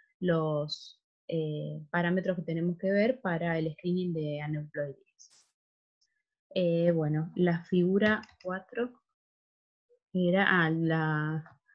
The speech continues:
el corte transversal del abdomen, este es el corte tangencial para ver las órbitas, ver extremidades, acá podemos ver un fémur, el ductus y la arteria, el Doppler de la arteria uterina, que eso a ustedes ya es muy específico, no,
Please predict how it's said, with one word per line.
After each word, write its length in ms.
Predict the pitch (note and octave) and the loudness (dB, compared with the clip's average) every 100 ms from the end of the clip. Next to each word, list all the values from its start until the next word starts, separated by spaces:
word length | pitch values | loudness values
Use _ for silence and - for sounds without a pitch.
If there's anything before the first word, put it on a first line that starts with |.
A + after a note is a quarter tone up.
| _ _ _ - | _ _ _ 0
el 160 | E3+ | 2
corte 280 | E3+ F3 F3 | 4 4 4
transversal 640 | F3 F3 E3 E3 D#3+ E3 E3 | 2 2 4 2 2 2 4
del 160 | F3 | 4
abdomen, 640 | G3 G3+ C#4+ C#4+ C#4+ D4+ D4+ - | 4 6 6 8 6 4 0 -4
este 260 | F3+ E3+ F3 | -6 -4 0
es 60 | E3+ | 0
el 60 | |
corte 500 | - E3 E3+ F3 E3 | 0 0 0 0 0
tangencial 580 | D#3 E3 D#3+ E3 D#3+ E3+ | 0 -2 -2 -4 -2 -2
para 220 | E3+ D#3+ | 0 -2
ver 100 | D#3+ | 0
las 180 | E3 D#3+ | 0 4
órbitas, 800 | A#3 B3+ B3 B3 B3 C4+ C4+ - _ _ _ _ _ | 8 8 8 4 4 2 2 -4 _ _ _ _ _
ver 240 | F3+ E3+ | 6 6
extremidades, 1080 | E3 - - F3 E3+ E3 A3+ B3 A#3+ B3+ B3+ | 6 -2 -2 2 4 6 6 6 6 4 0
acá 280 | E3+ E3+ D#3+ | -6 -8 -4
podemos 340 | D#3+ E3 D#3+ | -2 0 0
ver 160 | E3 E3 | 0 0
un 180 | D#3+ D#3 | -2 -2
fémur, 560 | G3+ A3 G#3+ A3 C4 B3+ _ _ _ _ | 2 2 4 4 2 -2 _ _ _ _
el 220 | F#3+ G3 F3+ | 2 4 6
ductus 520 | G#3+ G3+ - B3+ - | 4 2 2 2 4
y 100 | F3+ | 2
la 120 | E3 | 2
arteria, 540 | D#3 D#3+ E3 E3 D#3 | 0 0 0 0 0
el 160 | - E3+ | 0 2
Doppler 300 | F3 F3 F3 | 2 4 6
de 80 | E3 | 4
la 80 | D3 | 2
arteria 320 | D3+ E3+ F3 | 0 2 2
uterina, 440 | E3+ D#3+ E3 F3 | 2 0 2 -2
que 100 | D#3+ | -2
eso 180 | D#3+ - | -6 -4
a 80 | D3+ | -6
ustedes 380 | D3+ - D#3+ D#3+ | -6 -2 0 0
ya 120 | D#3+ | -4
es 100 | D#3 | -2
muy 160 | E3+ F3 | 0 0
específico, 680 | E3+ D#3+ - D#3+ E3+ D#3+ D#3 | -2 -10 -12 -12 -10 -8 -6
no, 360 | D#3 D3+ D3+ | -4 -6 -10